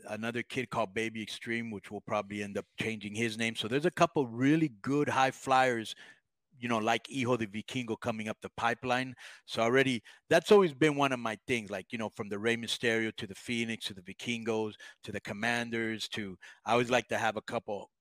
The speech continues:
really, you know, outstanding high flyers. The thing that I love about Vikingo is that he's a good-looking kid, humble kid, uh, great wrestler,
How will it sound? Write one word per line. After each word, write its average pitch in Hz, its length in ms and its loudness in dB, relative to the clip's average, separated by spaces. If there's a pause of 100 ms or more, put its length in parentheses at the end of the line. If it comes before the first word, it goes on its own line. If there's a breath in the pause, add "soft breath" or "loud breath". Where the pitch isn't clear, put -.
really, 120 720 0 (320)
you 127 80 -12
know, 117 220 2
outstanding 113 540 0
high 107 260 -2
flyers. 107 420 0 (440 loud breath)
The 117 120 -2 (140)
thing 165 160 -2
that 175 140 4
I 156 80 4
love 147 160 -2
about 127 360 -2
Vikingo 123 680 -4
is 95 140 -10
that 98 220 -4 (680 soft breath)
he's 104 80 -12
a 110 60 0
good-looking 139 600 0
kid, 131 360 -2
humble 131 400 -6
kid, 120 480 -4 (500 soft breath)
uh, 98 680 -4 (760)
great 143 340 2
wrestler, 127 760 0